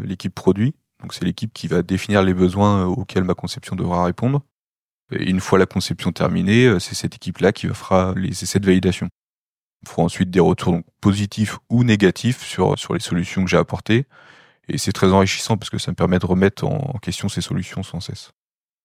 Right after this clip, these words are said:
Et bien sûr, j'échange aussi beaucoup avec des fournisseurs ou des partenaires lors des phases de conception.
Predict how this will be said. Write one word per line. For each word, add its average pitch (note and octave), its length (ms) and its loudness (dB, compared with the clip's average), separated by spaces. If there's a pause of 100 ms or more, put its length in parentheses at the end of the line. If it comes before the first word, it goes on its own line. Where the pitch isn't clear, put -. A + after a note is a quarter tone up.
(220)
Et F2+ 60 0
bien F#2 180 4
sûr, B2 240 4
j'échange - 340 2
aussi F#2 240 2
beaucoup G2 380 4
avec F#2 120 4
des F#2 120 -4
fournisseurs F#2+ 520 2
ou F#2 60 2
des F2 140 2
partenaires F#2+ 500 0
lors F#2 140 2
des F#2 100 -2
phases F#2 180 -6
de F2+ 80 -4
conception. - 600 -6